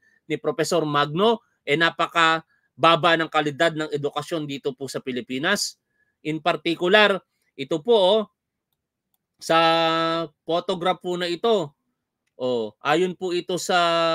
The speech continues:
ranggo ng ating bansa sa tinatawag na pisa. Ha? Ito po ay international assessment sa kakayahan po ng ating mga kabataang mag-aaral. O, sabi dito nitong si Magno,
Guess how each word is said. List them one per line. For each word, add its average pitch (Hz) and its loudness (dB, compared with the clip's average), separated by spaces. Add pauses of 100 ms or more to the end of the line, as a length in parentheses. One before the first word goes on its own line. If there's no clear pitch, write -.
(120)
ranggo 170 0
ng 165 -4
ating 160 -4 (480)
bansa 147 0
sa 143 -6
tinatawag 151 -2
na 151 -6
pisa. 143 -4 (560)
Ha? 165 -2 (400)
Ito 143 -6
po 175 0
ay 165 0
international 160 -2
assessment 165 -2
sa - -14
kakayahan 156 -2
po 170 -2
ng 156 -4
ating 151 -2
mga 151 -8
kabataang 147 -2
mag-aaral. 131 -2 (500)
O, 101 -8
sabi 156 0
dito 165 0
nitong 165 -2
si 160 -4
Magno, 151 -4